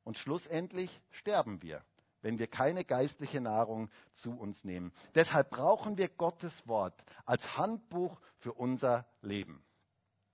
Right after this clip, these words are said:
Und ich möchte es ganz deutlich sagen, wisst ihr, die Bibel ist kein Museumsführer,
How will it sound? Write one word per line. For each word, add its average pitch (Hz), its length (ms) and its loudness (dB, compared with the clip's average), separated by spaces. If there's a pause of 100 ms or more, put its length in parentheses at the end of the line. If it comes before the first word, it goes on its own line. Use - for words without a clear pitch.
(480)
Und 147 100 0
ich 156 80 2
möchte 185 240 6
es 180 100 0
ganz 196 300 2
deutlich 160 340 4
sagen, 123 300 4
wisst 165 180 -2
ihr, 165 60 0
die 147 100 -4
Bibel 185 400 2 (240)
ist - 320 -6
kein 156 280 0
Museumsführer, 127 1080 0